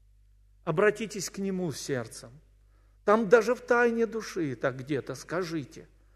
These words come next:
"Помоги мне, Господи, я верю словам Твоим". Это Твоё божественное слово говорит:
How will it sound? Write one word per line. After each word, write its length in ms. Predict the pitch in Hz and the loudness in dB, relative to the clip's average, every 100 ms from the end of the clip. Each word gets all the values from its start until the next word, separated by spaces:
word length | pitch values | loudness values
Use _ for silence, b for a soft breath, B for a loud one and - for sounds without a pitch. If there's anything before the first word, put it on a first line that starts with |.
| _ _ _ | _ _ _
"Помоги 520 | 160 175 180 151 180 | -2 0 0 0 0
мне, 360 | 156 127 113 110 - _ | 0 -4 -6 -12 -20 _
Господи, 580 | 147 117 - 139 131 - _ _ _ _ - | -4 -2 -6 -14 -16 -20 _ _ _ _ 2
я 180 | 156 185 | 8 8
верю 540 | 185 214 185 151 143 - - - | 10 10 10 6 0 -10 -20 -14
словам 520 | - 156 135 131 120 | 0 2 2 0 -4
Твоим". 400 | 123 117 104 123 _ _ _ _ _ _ _ _ _ _ | -6 -6 -6 -12 _ _ _ _ _ _ _ _ _ _
Это 240 | 180 180 175 | -2 2 0
Твоё 680 | 131 - 170 175 175 202 | 0 -10 2 4 8 6
божественное 680 | 156 156 139 160 - 160 151 | 6 2 2 -2 -4 -4 -4
слово 460 | - 170 180 160 131 | -4 0 2 2 2
говорит: 340 | 139 131 | 2 0